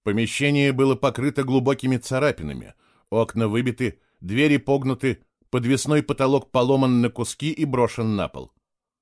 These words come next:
Он позвонил сначала ректору, а затем в полицию. Однако куда исчезли ученые, выяснить не удалось. Все камеры в здании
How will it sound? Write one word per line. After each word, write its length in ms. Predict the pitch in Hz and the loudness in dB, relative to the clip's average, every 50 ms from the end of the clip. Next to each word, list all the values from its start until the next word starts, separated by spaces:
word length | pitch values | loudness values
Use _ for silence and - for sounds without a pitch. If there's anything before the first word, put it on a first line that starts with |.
| _ _ _ _ _ _ | _ _ _ _ _ _
Он 200 | - 113 117 117 | -2 0 0 0
позвонил 500 | - - 123 110 113 123 120 120 117 113 | 0 -4 -4 -2 0 0 2 2 0 0
сначала 440 | - - 120 107 - - 113 107 107 | -2 -4 -6 -6 -4 -4 -2 0 0
ректору, 540 | 101 104 120 - - - 123 113 107 - - _ _ _ _ _ _ | 0 0 -2 -2 -2 -2 0 0 0 -2 -4 _ _ _ _ _ _
а 140 | _ 113 127 | _ -2 2
затем 340 | 127 147 143 - 160 160 143 | 2 2 2 2 2 0 0
в 80 | - - | -2 -2
полицию. 680 | - 143 143 139 113 - - - - 85 69 50 - _ _ _ _ _ _ _ _ _ | -4 -2 0 0 -2 -4 -6 -10 -12 -10 -12 -12 -14 _ _ _ _ _ _ _ _ _
Однако 420 | 107 117 117 135 143 127 - 139 | -4 -2 0 0 -2 0 -2 -6
куда 400 | 117 - 135 147 135 123 127 90 76 67 | -6 -2 -2 -2 0 2 0 0 0 -2
исчезли 460 | - - - - 101 101 95 87 95 | -6 -10 -8 -6 -4 -4 -4 -4 -2
ученые, 640 | 101 101 98 - 131 139 139 131 127 123 107 - _ _ _ _ _ _ - | -2 -2 -4 -2 -2 -2 0 0 0 0 -2 -4 _ _ _ _ _ _ -6
выяснить 720 | 107 117 131 123 120 113 - - 117 120 117 - - - - | -2 0 2 2 2 0 -2 -2 -2 -4 -4 -4 -8 -12 -4
не 160 | 110 139 135 | -2 0 0
удалось. 540 | 131 123 113 98 76 - 55 - - - _ _ _ _ _ _ _ _ _ | 2 2 0 -2 -2 -4 -8 -12 -16 -20 _ _ _ _ _ _ _ _ _
Все 260 | - - - 127 120 | -16 -4 -2 -2 -2
камеры 440 | - - 110 85 73 67 62 67 67 | -2 -2 -2 -2 -2 -4 -8 -8 -10
в 60 | 69 | -10
здании 520 | 67 76 113 120 120 113 107 101 - - | -4 -2 0 0 2 2 0 -2 -2 -6